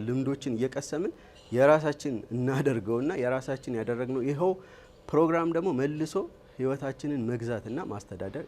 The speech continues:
ይጀምራል። ይሄ ፕሮግራም የሚሰራበት ያው ሰብኮንሺየስ ማይንድ ላይ ነው እና፣ እ፣ እሱን የምንሰራበት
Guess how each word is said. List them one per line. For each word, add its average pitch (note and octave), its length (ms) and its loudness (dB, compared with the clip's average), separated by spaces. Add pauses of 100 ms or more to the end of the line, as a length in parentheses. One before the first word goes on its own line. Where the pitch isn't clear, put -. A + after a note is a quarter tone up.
ይጀምራል። F2 640 -12 (520)
ይሄ B2+ 120 0 (340)
ፕሮግራም C#3+ 380 2
የሚሰራበት C3+ 640 -2
ያው A#2+ 140 -2
ሰብኮንሺየስ A#2 640 -6
ማይንድ G2 320 -6
ላይ F2 160 -8
ነው D#2+ 140 -14 (460)
እና፣ B2+ 140 -2 (280)
እ፣ G2+ 120 -6 (960)
እሱን C3+ 280 -2
የምንሰራበት A#2+ 680 0